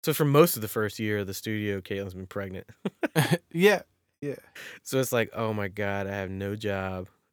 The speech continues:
Speaker 1: I have, <laughs> like, a business that's starting out.
Speaker 2: Yeah.
Speaker 1: What am I gonna do?"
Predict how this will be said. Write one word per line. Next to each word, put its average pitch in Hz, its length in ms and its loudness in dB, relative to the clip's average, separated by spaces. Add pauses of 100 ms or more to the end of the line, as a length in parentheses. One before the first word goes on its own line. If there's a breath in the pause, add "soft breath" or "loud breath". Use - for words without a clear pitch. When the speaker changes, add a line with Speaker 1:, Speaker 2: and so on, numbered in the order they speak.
Speaker 1:
I 110 60 -12
have, 120 300 0
<laughs> 135 120 -4
like, 113 120 -2
a 107 60 -6
business 117 420 -4
that's - 180 -8
starting 117 440 -2
out. 104 360 -4 (340)
Speaker 2:
Yeah. 123 320 2 (160)
Speaker 1:
What 117 120 -2
am 117 120 -2
I 107 100 -2
gonna 98 180 -6
do?" 101 380 -4